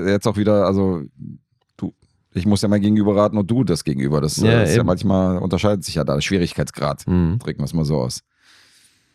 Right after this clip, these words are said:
Speaker 1: Und, ähm, ich weiß, dass der Film mit ein paar Sachen daherkommt, die du nicht magst.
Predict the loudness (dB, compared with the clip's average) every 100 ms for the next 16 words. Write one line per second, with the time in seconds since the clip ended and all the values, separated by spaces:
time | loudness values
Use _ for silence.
0 | _ _ _ _ -2 -2 0 0 0 -2
1 | -4 -10 -6 0 0 0 -4 -2 0 2
2 | 0 0 2 2 2 0 0 -2 2 2
3 | 2 -2 -4 -8